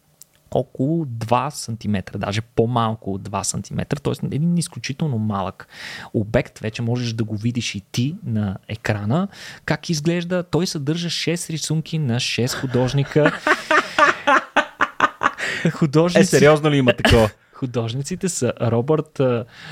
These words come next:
Speaker 1: а, Рошенберг, Дейвид Новрос, Джон Чемберлейн,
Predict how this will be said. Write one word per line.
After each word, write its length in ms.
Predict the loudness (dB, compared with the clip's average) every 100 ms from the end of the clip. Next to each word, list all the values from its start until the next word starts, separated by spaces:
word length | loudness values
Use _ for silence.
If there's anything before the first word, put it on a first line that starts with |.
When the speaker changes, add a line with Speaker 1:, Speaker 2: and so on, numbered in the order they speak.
| -8 0
Speaker 1:
а, 420 | 0 2 -2 -6 -10 _ _ _ 0
Рошенберг, 960 | 2 2 2 2 4 2 0 -8 -20 -12
Дейвид 480 | -4 0 2 2 -4 -6
Новрос, 840 | -4 0 0 2 0 0 -4 -6 -8
Джон 460 | -6 0 2 2 0
Чемберлейн, 920 | -2 -2 0 0 0 2 0 -2 -4